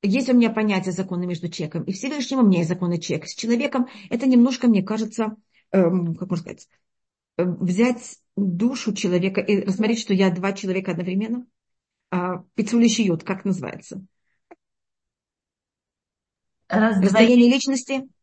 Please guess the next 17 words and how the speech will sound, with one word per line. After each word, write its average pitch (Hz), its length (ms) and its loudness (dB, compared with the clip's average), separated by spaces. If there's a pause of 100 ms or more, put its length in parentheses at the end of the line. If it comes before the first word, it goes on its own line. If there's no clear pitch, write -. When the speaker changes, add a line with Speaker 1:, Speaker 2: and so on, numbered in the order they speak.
(120)
Speaker 2:
Да. 185 200 -18 (640)
Speaker 1:
Значит, 208 260 2
мы 262 140 6
не 254 180 6
рассматриваем 233 800 0
вот 190 220 -2
эти 214 140 -6
понятия 240 360 -2
как, 214 320 -10
эм, 180 560 -4 (180)
разделение 220 460 6
личности. - 580 -8 (260)
Мы 240 100 2
рассматриваем, 247 360 0
человек, 254 220 -8
он 226 100 0
один. 175 500 -6